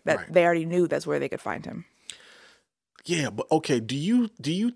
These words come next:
Speaker 2: see Franklin Saint walking out the front of the club to do business, or do you think he's the type of nigga that's parking in the back of the club?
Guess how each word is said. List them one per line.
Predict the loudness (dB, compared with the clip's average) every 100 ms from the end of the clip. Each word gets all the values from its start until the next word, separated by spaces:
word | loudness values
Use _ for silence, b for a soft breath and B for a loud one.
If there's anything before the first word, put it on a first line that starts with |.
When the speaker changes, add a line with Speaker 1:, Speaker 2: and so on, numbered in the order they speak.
| _
Speaker 2:
see | 0 0 0
Franklin | 0 -2 -2 -4
Saint | -2 -2 0
walking | 0 0 0 -4
out | -4
the | -6
front | -4 -4
of | -4
the |
club | -4 0 0 -2
to |
do | -6 -4
business, | -2 -4 -6 -8
or | -8
do | -4
you | -4
think | -2 -4
he's | -4 -4
the | -4
type | -6 -4
of | -6
nigga | -8
that's | -8 -6
parking | 0 0 -2
in | -10
the | -10
back | -10 -12
of | -16
the | -16
club? | -14 -14